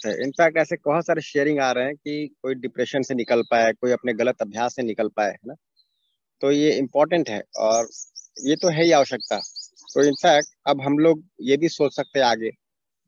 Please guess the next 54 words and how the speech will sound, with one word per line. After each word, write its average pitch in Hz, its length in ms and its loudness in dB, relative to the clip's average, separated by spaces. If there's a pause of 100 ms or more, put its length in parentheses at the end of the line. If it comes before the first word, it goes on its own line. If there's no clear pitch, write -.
(220)
कि 147 160 -2
हम 139 120 0
में 147 180 -2
से - 160 -6
एक-एक 147 240 -4
व्यक्ति 143 500 -6
एक-एक 139 280 -8
dimension 123 540 0
में 127 280 -2
कोई 131 100 -4
जिम्मेदारी 123 440 -4
स्वीकार 123 340 -6
कर 123 140 -6
काम 110 280 -4
करे। 101 140 -8
कोई 117 180 -8
नशा 117 280 -6
मुक्ति 131 340 -6
अभियान 120 380 -2
में 127 100 0
अगर 120 120 0
लगा 110 260 0
है, 101 100 -8 (720)
तो 147 100 2
इस 135 100 0
content 147 400 0
को 156 60 -2
लेकर 143 260 2
जाए, 151 200 2
पहले 135 340 -2
ऐसा 135 260 -2
content 135 460 -6
को 139 100 -2
workshop 131 420 -2
के 139 100 -4
रूप 135 140 -8
में 135 100 -6
रखा 127 200 -4
जाए, 143 160 -2
फिर 170 240 -6 (180)
टेक्निक्स 139 380 -4
और 135 140 2
skills - 360 -6
बताया 101 220 -2
जाए। 92 320 -8
क्योंकि 131 180 -2
अभी 151 140 0
जो 156 100 2
बता 151 240 2
रहे 156 120 2
हो, 151 60 4
अधिक 143 220 -4
से 151 120 -6
अधिक 139 140 -6